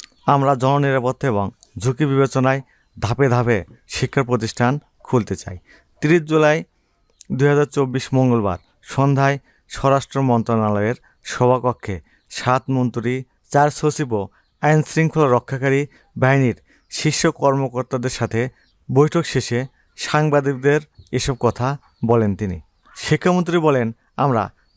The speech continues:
জননিরাপত্তা এবং ঝুঁকি বিবেচনা নিয়ে ধাপে ধাপে শিক্ষা প্রতিষ্ঠান খুলতে চাই।" সুপ্রিয় শিক্ষার্থী, তাহলে মাধ্যমিক বিদ্যালয় এবং কলেজ এগুলো কবে খুলবে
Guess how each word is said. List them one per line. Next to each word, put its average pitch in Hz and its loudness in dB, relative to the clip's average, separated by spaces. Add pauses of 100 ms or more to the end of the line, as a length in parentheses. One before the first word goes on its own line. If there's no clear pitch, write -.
জননিরাপত্তা 156 2
এবং 107 0 (480)
ঝুঁকি 131 0
বিবেচনা 160 2
নিয়ে 117 0 (340)
ধাপে 123 0
ধাপে 131 0 (180)
শিক্ষা - -2
প্রতিষ্ঠান 123 -2 (220)
খুলতে 104 -2
চাই।" 90 -10 (560)
সুপ্রিয় 156 0
শিক্ষার্থী, 135 -2 (520)
তাহলে 127 0 (340)
মাধ্যমিক 135 0
বিদ্যালয় 143 2
এবং 117 -2 (380)
কলেজ 139 0 (460)
এগুলো 120 -2
কবে 135 0
খুলবে 117 -2